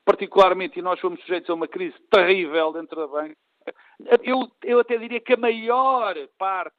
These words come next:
das coisas que aconteceram e que correram mal depois e que agora estamos a pagar, foram feitas com lisura, foram feitas até com profissionalismo. Mas há outras, como este caso, como este caso me parece evidente,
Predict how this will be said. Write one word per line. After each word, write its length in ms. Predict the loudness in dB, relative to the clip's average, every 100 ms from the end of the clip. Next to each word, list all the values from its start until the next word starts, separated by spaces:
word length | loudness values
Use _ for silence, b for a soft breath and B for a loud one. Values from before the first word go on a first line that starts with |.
| _ -16
das 180 | -16 _
coisas 380 | -10 -10 -10
que 100 | -14
aconteceram 580 | -8 -6 -6 -2 -2 -2
e 20 |
que 80 | -6
correram 380 | -6 0 2 2
mal 340 | 4 4 4 _
depois 340 | -10 -10 -10
e 40 | -12
que 120 | -10
agora 240 | -6 -6
estamos 280 | -6 -10 -8
a 80 | -10
pagar, 500 | -8 -4 0 0 -2 _ b b b b _ _ 4
foram 260 | 6 6 0
feitas 560 | -2 -2 -2 -6 -6 -10 -6
com 340 | -4 -4 -6
lisura, 540 | -12 -12 -6 0 2 0
foram 260 | -2 -4
feitas 320 | -2 -4 -4 -4
até 240 | -2 -2
com 180 | 0 -2
profissionalismo. 960 | -4 -18 -14 -4 -2 -2 -4 -6 -12 -20 _ _ b b b
Mas 180 | 2 6
há 120 | 6
outras, 560 | 6 2 0 -4 -8 -14 -20 _ _ _
como 300 | -16 -14 -12
este 280 | -12 -14 2
caso, 540 | 6 6 6 0 -16 -20 -16
como 160 | -12
este 180 | -12 -10
caso 360 | -2 0 0 -6
me 80 | -8
parece 400 | -4 -4 -6 -12
evidente, 680 | -8 -6 -4 -4 -8 -16